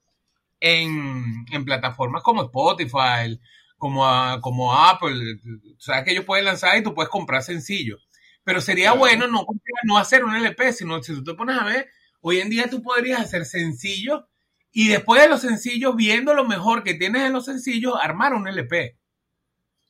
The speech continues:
Speaker 1: Y
Speaker 2: Sí,
Speaker 1: no es
Speaker 2: bueno,
Speaker 1: mala,
Speaker 2: lo que
Speaker 1: no
Speaker 2: pasa
Speaker 1: es mala la venta, no es mala la venta. Y era
Speaker 2: Claro.
Speaker 1: lo que pasaba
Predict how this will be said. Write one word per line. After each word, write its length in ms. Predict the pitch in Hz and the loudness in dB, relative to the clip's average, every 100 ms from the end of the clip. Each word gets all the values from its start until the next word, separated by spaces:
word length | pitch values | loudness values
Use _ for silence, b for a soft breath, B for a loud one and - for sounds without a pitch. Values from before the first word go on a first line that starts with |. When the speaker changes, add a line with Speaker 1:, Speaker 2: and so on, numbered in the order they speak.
| _ | _
Speaker 1:
Y 100 | - | -6
Speaker 2:
Sí, 60 | 180 | 2
Speaker 1:
no 120 | 254 | 4
es 100 | 294 | 6
Speaker 2:
bueno, 160 | 226 220 | 4 2
Speaker 1:
mala, 140 | - | 2
Speaker 2:
lo 60 | 233 | 0
que 40 | |
Speaker 1:
no 60 | - | -2
Speaker 2:
pasa 180 | 311 | -4
Speaker 1:
es 120 | 214 233 | -4 -4
mala 140 | 262 277 | 0 2
la 280 | - 254 269 | 0 0 0
venta, 340 | 165 120 95 _ _ | 0 -6 -10 _ _
no 100 | 147 | -8
es 60 | 175 | -2
mala 160 | 220 | 0
la 140 | 247 202 | 2 2
venta. 260 | 277 254 | 2 0
Y 60 | 180 | 0
era 100 | 240 | 2
Speaker 2:
Claro. 140 | 240 | 2
Speaker 1:
lo 40 | 269 | 0
que 80 | 233 | 0
pasaba 300 | 165 180 | -2 -2